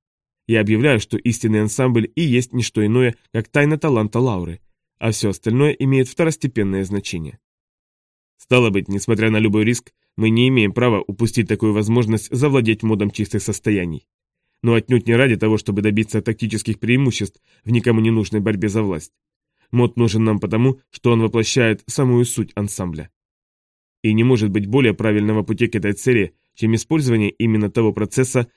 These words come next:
который лежит в основе ансамбля. Я сделаю все, чтобы достичь этой цели, с вашей помощью или без нее. Когда все расходятся, мы с Лу остаемся вдвоем. Некоторое время я сижу молча,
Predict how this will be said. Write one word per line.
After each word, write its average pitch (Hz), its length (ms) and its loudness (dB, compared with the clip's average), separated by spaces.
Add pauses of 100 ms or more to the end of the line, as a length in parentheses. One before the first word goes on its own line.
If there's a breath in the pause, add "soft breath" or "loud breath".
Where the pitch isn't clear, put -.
который 165 400 0
лежит 127 420 0
в 113 60 -2
основе 107 340 -2
ансамбля. 82 520 -8 (640)
Я 113 180 2
сделаю 107 340 0
все, 127 180 0
чтобы 101 240 -4
достичь - 400 -2
этой 101 200 -2
цели, 85 400 -8 (240)
с - 100 -12
вашей 117 300 2
помощью 92 580 -8
или 127 220 0
без 101 300 -2
нее. 90 280 -6 (1080)
Когда 107 240 -2
все 107 160 -2
расходятся, 107 600 -2 (180)
мы 175 140 2
с - 100 -2
Лу 135 200 0
остаемся 107 500 -2
вдвоем. 95 400 -6 (800)
Некоторое 110 400 0
время 120 260 2
я 104 80 2
сижу 110 260 -2
молча, 117 380 0